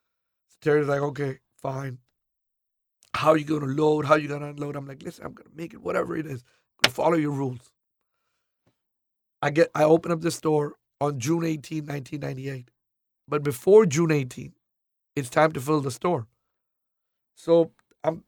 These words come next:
it's ta-, like, you know, they lease me the store in June fifth or sixth, something like that. I have to pay the rent for the whole month. So I,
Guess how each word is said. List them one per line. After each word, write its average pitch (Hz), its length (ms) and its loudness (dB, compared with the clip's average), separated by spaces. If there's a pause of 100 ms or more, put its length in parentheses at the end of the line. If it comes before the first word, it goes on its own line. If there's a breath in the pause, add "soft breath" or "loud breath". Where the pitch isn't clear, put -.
it's 151 200 -4
ta-, 180 280 2
like, 160 260 2
you 170 60 -2
know, 160 280 2
they 151 120 -4
lease 180 300 -4
me 175 80 -4
the 160 80 -4
store 160 300 2
in 139 180 -8
June 156 580 -4
fifth - 400 -6
or 139 60 -6
sixth, 135 560 -4
something - 260 -8
like 139 200 -6
that. 135 260 -4 (420)
I 156 80 4
have 165 120 2
to - 80 -18
pay 165 160 4
the 151 100 2
rent 147 240 0
for 139 100 -6
the 139 80 -2
whole 139 180 0
month. 135 280 -4
So 139 120 0
I, 185 260 4